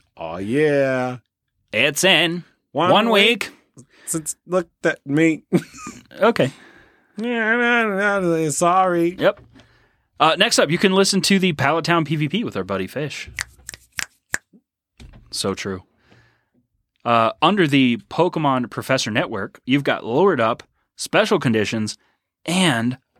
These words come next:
Speaker 2: Way Spotters.
Speaker 1: Yep.
Speaker 2: Oh,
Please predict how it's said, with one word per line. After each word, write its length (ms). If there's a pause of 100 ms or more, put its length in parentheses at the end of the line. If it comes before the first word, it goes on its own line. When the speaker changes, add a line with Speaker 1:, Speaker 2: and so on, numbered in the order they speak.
Speaker 2:
Way 180
Spotters. 600
Speaker 1:
Yep. 800 (1600)
Speaker 2:
Oh, 280